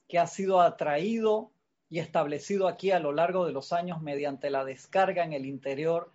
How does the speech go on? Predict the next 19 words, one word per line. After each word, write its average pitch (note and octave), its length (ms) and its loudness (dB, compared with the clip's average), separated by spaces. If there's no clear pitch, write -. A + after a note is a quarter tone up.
del C#3 260 -6
mismo F#3+ 500 -2
de D3 100 -2
sus - 340 -12
energías E3 720 -4
vibrantes, E3 840 -6
¿qué F3+ 460 -2
ocurre? C3+ 1200 -6
Pues G#3+ 500 4
que G#3+ 120 4
los G3+ 140 2
poderosos F#3 640 0
seres G3+ 300 2
divinos, E3 720 -4
ángeles, F3 520 -4
devas F3+ 520 2
y D3 60 -8
maestros F3 520 -4
ascendidos F3+ 720 -2